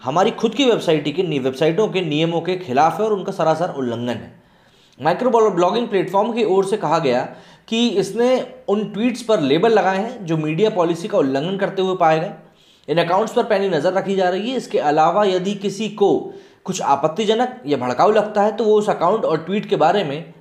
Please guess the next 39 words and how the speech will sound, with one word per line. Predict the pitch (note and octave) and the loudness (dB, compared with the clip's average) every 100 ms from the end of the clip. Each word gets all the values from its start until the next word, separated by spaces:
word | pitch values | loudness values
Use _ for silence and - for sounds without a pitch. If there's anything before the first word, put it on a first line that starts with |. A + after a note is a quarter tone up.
| - | -12
रिपोर्ट | C3 F3+ F#3 | -2 0 2
करके | E3 D3+ | 0 0
हमको | F#3 D#3+ F3 | -4 -4 -6
सीधी | F3 E3 | -6 -2
जानकारी | D3 A#2+ A2+ C#3+ | -2 -2 -6 -6
दे | C3+ | -8
सकता | - - - | -12 -20 -20
है। | - _ _ _ _ _ _ _ _ _ _ _ _ - | -20 _ _ _ _ _ _ _ _ _ _ _ _ -8
Twitter | E3 A#3+ | 0 0
के | |
प्रवक्ता | A#3+ A#3 A3+ C4+ | 2 2 2 2
ने | C4 | 2
कहा | A3+ A3 | 4 2
कि | B3+ C#4 | 2 0
हमने | D#3+ F3+ C4 | -2 -2 -2
हिंसा, | G#3 C#3+ D#3+ E3 C#4+ G#3 | -2 -4 -2 0 0 -2
दुर्व्यवहार, | C#3+ C#3+ C#3+ C3+ E3+ A#3+ F#3 | 0 2 4 4 4 2 -2
धमकियों | C3+ C#3+ G3+ B3+ | -8 -6 -2 -2
को | G#3 | -2
उकसाने | - D#3 F#3 B3 | -4 -4 -2 -2
के | |
प्रयासों | A#3+ C#3 C#3 D#3+ A#3 | -2 0 0 0 2
वाले | G3+ D3 G3+ - - - _ | 2 2 -2 -8 -18 -20 _
संवाद | - C#3+ C3+ D#3+ A3 | -4 -2 2 2 2
से | - A#2 - - | 0 -6 -8 -8
सर्विस | C3+ C#3 F#3 | -2 0 0
को | - | -2
बचाने | C3+ B2+ D3+ A3 | -2 0 0 0
के | A#3 | 0
लिए | F3 E3+ | 2 0
सख्त | F3 G#3 E3+ | -2 -4 0
कार्रवाई | D3+ B2+ C#3 F#3+ | 0 2 2 0
की | F#3 | -2
है, | E3 E3 - - _ - | -6 -6 -16 -20 _ -4
जो | C#3+ | 0
कुछ | A3+ C4 | 2 0
नियमों | F3+ E3 G3+ A#3+ | -2 0 0 2
को | A#3+ | 2
तोड़कर | G3+ G3 D3+ F#3+ | 2 2 0 -4